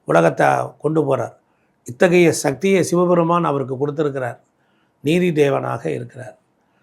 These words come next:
இறக்கப்பட மாட்டார். ஏழை பணக்காரன், உயர்ந்தவன் தாழ்ந்தவன் எதுவுமே கிடையாது.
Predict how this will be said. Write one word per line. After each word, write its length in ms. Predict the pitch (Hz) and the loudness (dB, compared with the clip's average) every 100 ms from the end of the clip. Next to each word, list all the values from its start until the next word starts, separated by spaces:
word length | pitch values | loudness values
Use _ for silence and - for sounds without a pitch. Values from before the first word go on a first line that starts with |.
| _ - | _ -2
இறக்கப்பட 640 | 147 165 165 143 139 135 | 2 2 2 0 2 0
மாட்டார். 380 | 127 120 123 - _ _ _ _ | -2 -6 -8 -16 _ _ _ _
ஏழை 340 | - 147 160 139 | 0 4 6 4
பணக்காரன், 580 | 143 156 151 147 123 - | 2 0 2 2 0 -4
உயர்ந்தவன் 520 | 139 156 165 160 143 | 0 0 2 0 -2
தாழ்ந்தவன் 540 | 123 135 156 147 131 110 _ _ _ _ _ | -2 0 0 -2 -4 -8 _ _ _ _ _
எதுவுமே 480 | - 147 160 185 190 | 0 2 4 2 2
கிடையாது. 460 | 165 139 127 - | 0 0 -2 -6